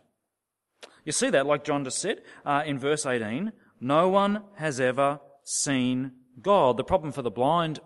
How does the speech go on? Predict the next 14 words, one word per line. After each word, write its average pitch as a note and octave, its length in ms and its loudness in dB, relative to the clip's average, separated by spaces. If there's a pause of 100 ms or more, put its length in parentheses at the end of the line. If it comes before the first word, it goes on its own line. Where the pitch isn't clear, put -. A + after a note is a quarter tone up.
(100)
people A#2+ 480 -6 (180)
is D#3 140 -2
that D3+ 160 -2
they've D3 100 -6
never C#3+ 300 -2
seen C3+ 500 -6
the D3 100 -2
whole A#2 680 -4
elephant. A3 540 -2
In B2+ 80 -4
fact, D3+ 220 0
they F3 120 2
can't D#3+ 320 -2
see E3+ 320 -2